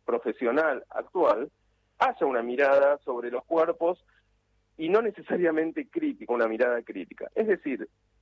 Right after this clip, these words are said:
el cuerpo forma parte de, digamos, ir al choque forma parte del fútbol.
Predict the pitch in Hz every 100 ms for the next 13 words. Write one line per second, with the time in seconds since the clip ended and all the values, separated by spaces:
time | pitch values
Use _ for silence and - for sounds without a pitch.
0 | _ _ _ 403 415 311 262 196 - -
1 | _ _ _ _ _ _ 247 226 175 233
2 | 247 247 196 135 123 120 - 139 139 -
3 | 214 220 180 - 277 - - 139 120 110
4 | 113 113 110 101 - 110 101 85 -